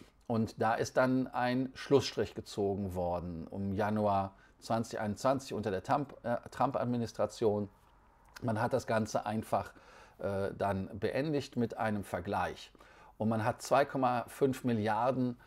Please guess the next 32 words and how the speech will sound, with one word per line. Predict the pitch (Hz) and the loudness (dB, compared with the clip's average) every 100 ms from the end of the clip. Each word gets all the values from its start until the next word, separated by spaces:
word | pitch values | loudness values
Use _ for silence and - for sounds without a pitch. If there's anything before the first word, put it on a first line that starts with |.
| - - | -20 -20
von | - 139 131 131 | 0 4 4 2
Boeing | 113 123 120 123 107 | 4 4 4 2 0
da | 104 104 | 0 0
gezahlt | 117 - 110 104 104 | -2 -2 0 0 0
als | 98 - | -6 -4
Kompensation. | - 107 107 104 104 - - 87 92 | -2 -2 0 -2 -2 -4 -6 -6 -2
Jetzt | 127 - | -2 -2
geht | - - | -4 -2
man | 127 | -2
aber | 107 95 98 | 0 0 0
weiter | 120 175 127 | -2 -2 -2
in | 120 | -2
den | 110 104 101 | -2 -2 -4
U | 98 | -4
S | 87 | -6
A | - 87 98 131 - - - - | -8 -4 -4 -4 -12 -20 -20 -6
und | - 123 | 0 0
sagt, | - 127 127 - - | 4 6 6 2 -2
ja, | 117 156 160 117 104 90 82 | 0 2 4 4 2 0 -2
es | - | -6
gibt | - - | -8 -2
eine | 117 | 0
Bewährungszeit, | 101 147 160 127 - - 95 120 147 - - | 2 4 4 0 -2 -2 2 2 0 -2 -4
Ablauf, | 123 135 120 - - | 4 4 4 0 -2
äh, | 113 107 87 | 2 2 2
ist | 113 - | -2 -2
der | 107 | -2
siebte | - - 110 | -2 -4 0
Januar | 123 143 107 | 2 2 0
gewesen, | 98 101 101 104 | 0 0 0 -2
zwanzig | 117 - | -4 -4
vierundzwanzig. | 117 104 110 120 135 - 104 131 | -6 -4 -2 -2 -2 -2 -2 -2